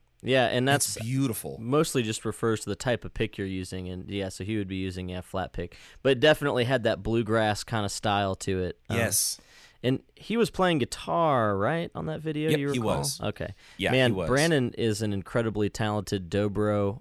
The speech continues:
Speaker 1: player and, um, mandolin player as well, and he actually produces a lot of albums in, in Nashville and, uh, backs up. Uh, he's in a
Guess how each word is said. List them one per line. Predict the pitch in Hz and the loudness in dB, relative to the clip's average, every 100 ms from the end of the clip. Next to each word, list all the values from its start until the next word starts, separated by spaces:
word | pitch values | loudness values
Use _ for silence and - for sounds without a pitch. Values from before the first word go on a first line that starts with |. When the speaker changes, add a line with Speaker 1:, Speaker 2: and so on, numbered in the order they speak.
| - | -12
Speaker 1:
player | - 104 104 101 101 | -8 -2 0 0 -2
and, | - 98 98 95 - | -4 -4 -4 -4 -6
um, | 95 95 92 92 _ _ _ - _ _ _ | -6 -4 -6 -10 _ _ _ -20 _ _ _
mandolin | 107 110 117 104 117 | -2 0 2 2 2
player | 135 113 101 | 0 2 2
as | 98 | 2
well, | 101 127 | 2 2
and | 98 101 | 2 0
he | 170 | 2
actually | 185 143 - 113 | 2 2 2 0
produces | - 110 139 - 104 | 0 0 0 0 -4
a | 95 | 0
lot | 95 98 | 0 2
of | |
albums | 76 95 101 98 95 | 2 0 -2 -4 -4
in, | 98 95 92 | -6 -6 -6
in | 98 92 | -6 -6
Nashville | 92 98 104 - 98 98 98 | -4 -4 -6 -4 -2 -2 -2
and, | 92 90 87 | -4 -6 -8
uh, | 87 90 - _ - _ | -8 -8 -14 _ -20 _
backs | - 101 - - | 0 0 0 0
up. | 101 - | 0 0
Uh, | 98 101 | 0 2
he's | 135 131 | 2 2
in | |
a | 113 | 0